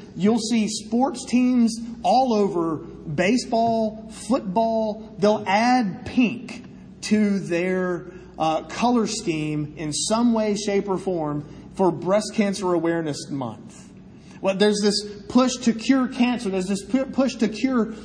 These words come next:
all these diseases. I don't know anybody that has started a death cure foundation, because we all know you can't avoid it.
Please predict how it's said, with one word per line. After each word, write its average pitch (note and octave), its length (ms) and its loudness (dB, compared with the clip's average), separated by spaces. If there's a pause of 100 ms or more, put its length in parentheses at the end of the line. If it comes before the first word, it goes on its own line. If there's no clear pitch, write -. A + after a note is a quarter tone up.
(140)
all B3+ 340 4
these B3+ 240 4
diseases. F#3+ 680 2 (220)
I A#3 160 4
don't F4 200 0
know C4+ 340 2
anybody C3 800 2 (260)
that G#3 140 4
has F#3+ 220 4
started A3+ 340 2
a F3 120 2
death G#3 440 0
cure D#3+ 320 2
foundation, D3 640 -6 (1300)
because A#3+ 240 6
we C4 160 4
all C#4+ 260 4
know B3+ 340 4
you G3+ 240 4
can't B3 440 0
avoid F#3 420 2
it. - 300 -14